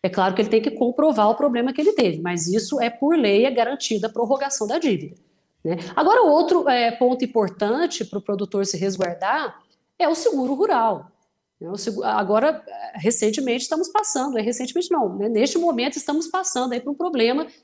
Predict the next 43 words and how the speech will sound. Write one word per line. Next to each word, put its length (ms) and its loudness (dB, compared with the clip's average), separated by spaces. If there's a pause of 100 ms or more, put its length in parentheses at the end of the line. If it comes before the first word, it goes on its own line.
(120)
de 140 0
geadas 560 2
nas 160 2
lavouras 480 -2
cafeeiras 520 0
aqui 160 -2
da 100 -4
região. 440 -4 (360)
Né, 60 0
os 100 0
produtores 520 2
que 120 2
não 280 4
tiveram, 680 0
eh, 180 -6
não 120 0
fizeram 560 0 (520)
o 40 -20
seguro 400 -2
rural 580 2 (320)
vão 220 4
ter 220 4
complicações, 1000 0 (140)
né? 140 2
Eles 200 4
são 280 2
resguardados, 800 -4
sim, 320 -6
pelo 220 -6
Manual 380 -6
do 60 -12
Crédito 340 -8
Rural, 400 -2 (220)
mas 180 0
é 60 0
bem 180 -2
mais 220 -4
complexa 540 -2
a 20 -2
situação, 560 -4
né? 100 -4
Quem 260 -2
tem, 200 -2